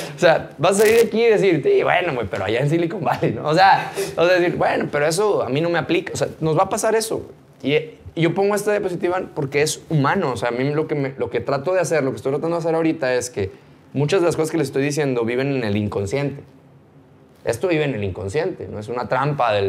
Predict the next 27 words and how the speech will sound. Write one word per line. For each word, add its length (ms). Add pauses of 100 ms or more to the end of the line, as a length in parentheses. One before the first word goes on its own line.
los 180
sesgos 400
cognitivos 640
o 60
del 200
sesgo 240
inconsciente. 400 (680)
Cuando 220
hacemos 280
esto, 240
lo 140
que 80
estoy 160
tratando 240
es 80
de 60
que 100
se 100
venga 240
al, 220
a 80
la 180
parte 300
consciente 380
de 80
nuestros 220
cerebros 320